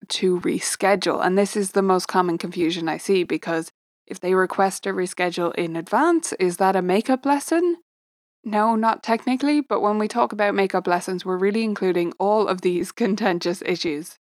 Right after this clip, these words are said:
So, what's the problem with makeups? Why shouldn't we reschedule lessons, especially if we're given enough notice? And I'm gonna say right off the bat that I think that you shouldn't, <laughs> but why not? Well,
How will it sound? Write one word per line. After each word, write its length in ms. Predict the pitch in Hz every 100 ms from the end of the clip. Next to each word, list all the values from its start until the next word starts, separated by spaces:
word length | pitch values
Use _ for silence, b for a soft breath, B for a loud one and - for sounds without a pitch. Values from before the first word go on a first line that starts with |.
| _ _ _ _ _ _ _
So, 320 | - 247 170 -
what's 260 | 262 294
the 100 | -
problem 380 | 285 220 214 185
with 160 | 185 180
makeups? 400 | 156 - - -
Why 480 | 175 185 196 233 233
shouldn't 480 | - 233 247 214
we 160 | 196 175
reschedule 580 | 170 175 - 175 170 165
lessons, 480 | 165 190 - 214 220
especially 500 | 226 240 233 - 214
if 120 | -
we're 60 |
given 400 | 196 190 185 180
enough 440 | - 180 170 - - - -
notice? 680 | 202 269 277 - - - B B _ _ _ _
And 140 | - 190
I'm 80 |
gonna 220 | 196 214 202
say 160 | 214
right 200 | 202 190
off 160 | 185 196
the 80 | 185
bat 260 | 190 185 -
that 180 | 180 -
I 200 | 180 175
think 360 | - - 175 170
that 160 | -
you 140 | 175 170
shouldn't, 500 | - 202 175 170 202
<laughs> 100 | 185
but 320 | 202 196 - - - _
why 420 | 190 208 214 190
not? 280 | 185 180 - - _ _ _ _ _ _ _ -
Well, 340 | 262 180 180